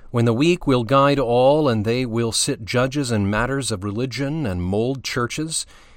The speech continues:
even those who are scarce gotten into any sense of the first principles or knowledge in the way of God.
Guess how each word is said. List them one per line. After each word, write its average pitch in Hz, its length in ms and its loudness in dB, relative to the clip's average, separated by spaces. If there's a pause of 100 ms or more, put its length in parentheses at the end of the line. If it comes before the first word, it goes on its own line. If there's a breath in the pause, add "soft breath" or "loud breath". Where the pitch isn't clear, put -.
(260 soft breath)
even 160 320 0
those 147 340 2
who 127 100 0
are 113 140 2
scarce 147 480 -2
gotten 147 400 -2
into 120 300 -4
any 156 240 -2
sense 123 360 -2
of 107 100 -6
the 113 100 -4
first - 400 -6
principles 170 640 -2
or 110 140 0
knowledge 113 560 0
in 113 80 0
the 110 80 0
way 120 160 -2
of 120 160 -6
God. 113 440 -2